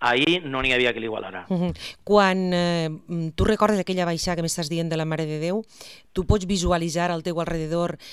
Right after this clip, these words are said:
Speaker 2: eh, la gent que tenies entonces i pots dir-me el nom d'algú i si avui en dia és, pues, un
Speaker 1: Home,
Speaker 2: empresari o
Speaker 1: sí,
Speaker 2: ha sigut
Speaker 1: mira, te diré
Speaker 2: mestre o
Speaker 1: alguns
Speaker 2: és
Speaker 1: que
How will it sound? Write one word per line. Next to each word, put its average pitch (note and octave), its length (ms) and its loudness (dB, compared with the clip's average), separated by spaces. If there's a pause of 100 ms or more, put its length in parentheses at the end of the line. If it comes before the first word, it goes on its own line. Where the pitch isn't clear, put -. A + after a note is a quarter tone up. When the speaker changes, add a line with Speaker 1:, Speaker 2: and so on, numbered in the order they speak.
(180)
Speaker 2:
eh, F3 180 -4
la E3+ 140 -4
gent F#3 180 -2
que F3+ 100 -4
tenies F#3 340 -2
entonces F3+ 760 -2 (140)
i G3 280 -4 (120)
pots G#3 240 2
dir-me A#3 380 2 (200)
el G#3+ 240 2
nom B3 240 4
d'algú G#3+ 560 2
i G#3 120 -4
si - 180 0
avui A3+ 180 0
en A#3 140 0
dia A#3 320 0
és, G#3 240 0 (280)
pues, E3+ 140 0
un F3+ 100 0
Speaker 1:
Home, F3 100 2
Speaker 2:
empresari G3+ 760 4
o F#3 80 0
Speaker 1:
sí, F3+ 120 2
Speaker 2:
ha F3+ 80 0
sigut D#3+ 180 2
Speaker 1:
mira, D#3+ 80 2
te D#3 80 2
diré G3+ 100 6
Speaker 2:
mestre G3+ 300 2
o - 20 0
Speaker 1:
alguns F3+ 120 2
Speaker 2:
és E3 120 2
Speaker 1:
que F3+ 40 0